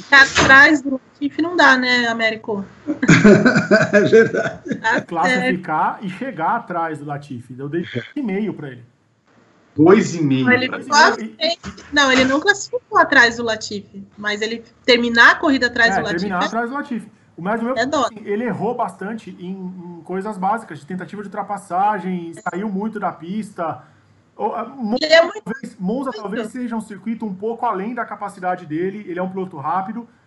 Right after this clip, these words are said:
Speaker 3: mas Monza eu acho que ainda é rápido demais pra ele.
Speaker 1: Eu acho que ele é muito afoito, na verdade. Acho que ele quer muito mostrar as coisas e acaba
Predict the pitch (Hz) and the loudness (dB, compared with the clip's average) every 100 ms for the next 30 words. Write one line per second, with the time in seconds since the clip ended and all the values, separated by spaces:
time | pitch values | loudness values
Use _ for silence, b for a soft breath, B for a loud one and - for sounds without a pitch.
0 | _ - 156 160 151 170 208 208 190 185 | _ -12 -8 -8 -6 -6 -6 -4 -4 -4
1 | 185 175 190 175 170 190 196 190 170 175 | -6 -6 -6 -6 -6 -6 -8 -10 -10 -10
2 | 190 156 113 - _ _ _ - 233 247 | -8 -8 -10 -16 _ _ _ -12 0 4
3 | 285 - - 330 302 302 311 392 392 - | 4 2 -4 0 2 2 -2 -4 -4 -6
4 | - 277 262 262 214 202 208 202 180 196 | 0 2 2 -2 -6 -4 -2 2 2 0
5 | 196 - 247 247 240 240 B B _ - | -8 -6 -4 0 0 -2 B B _ 6
6 | 262 262 285 359 339 277 269 - 240 247 | 8 10 8 6 6 4 4 6 8 10
7 | 285 269 - - 247 285 302 302 302 285 | 8 4 -2 -2 2 2 2 2 2 2
8 | 277 254 262 269 254 247 233 226 | 2 2 6 8 8 6 2 -2